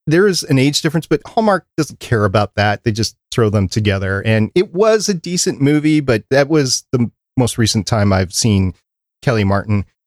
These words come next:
And yes, I do remember that from E R. It was, ew, wow. Anyway, the whole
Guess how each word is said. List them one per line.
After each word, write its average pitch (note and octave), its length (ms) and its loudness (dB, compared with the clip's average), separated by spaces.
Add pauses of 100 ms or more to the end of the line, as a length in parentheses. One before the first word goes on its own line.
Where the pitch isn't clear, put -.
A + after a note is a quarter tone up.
(180)
And B2+ 160 4
yes, A#2 280 2
I C3 40 0
do D3+ 160 -2
remember A2+ 320 2
that F#2+ 140 -2
from A2 180 -2
E G#2 140 0
R. F#2+ 220 -2
It - 100 -12
was, G#2 360 -2
ew, B2 320 2 (260)
wow. A#2 280 0 (300)
Anyway, C#3 540 0 (380)
the C#3+ 140 0
whole F#3+ 520 4